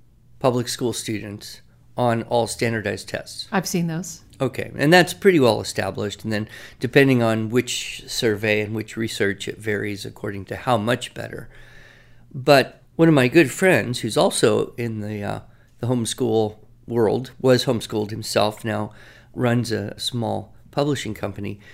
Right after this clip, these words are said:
Speaker 1: He pointed out that if you separate the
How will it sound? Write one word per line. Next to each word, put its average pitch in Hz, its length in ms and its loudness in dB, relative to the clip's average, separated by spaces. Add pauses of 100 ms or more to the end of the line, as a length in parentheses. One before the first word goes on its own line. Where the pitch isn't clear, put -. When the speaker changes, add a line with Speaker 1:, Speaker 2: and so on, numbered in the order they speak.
(440)
Speaker 1:
He 214 680 0
pointed 127 420 2
out 107 380 -6
that 127 240 -4 (420)
if 175 300 4
you 196 140 0
separate - 1040 -2 (680)
the 123 540 0